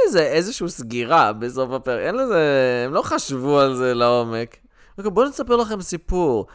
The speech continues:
ונראה אותם ערומים גם, או, תראו איזה סצנה קצרה כזאת,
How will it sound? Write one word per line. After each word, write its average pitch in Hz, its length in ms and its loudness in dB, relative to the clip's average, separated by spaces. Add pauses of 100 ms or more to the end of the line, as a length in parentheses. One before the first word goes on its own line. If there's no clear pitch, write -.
(200)
ונראה 139 440 0
אותם 202 280 0
ערומים 127 560 -4
גם, 95 340 -2
או, 127 260 0
תראו 101 380 -6
איזה 95 640 -2
סצנה 104 400 -8
קצרה 101 400 -8
כזאת, 131 340 -12